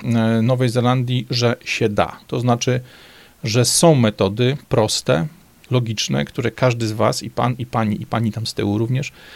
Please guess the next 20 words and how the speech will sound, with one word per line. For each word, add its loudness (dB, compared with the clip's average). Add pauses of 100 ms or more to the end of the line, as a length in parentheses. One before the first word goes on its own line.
(220)
sam 2
wymyśli 0
w -18
trzydzieści -4
sekund, -4 (520)
ale 2
te 2
metody 2 (160)
dziś -2 (100)
nie 2
mają 2
szansy -2
na 0
to, -4
żeby -4
zostać -6
wprowadzone 0
w -2
nowych 0
miejscach. -2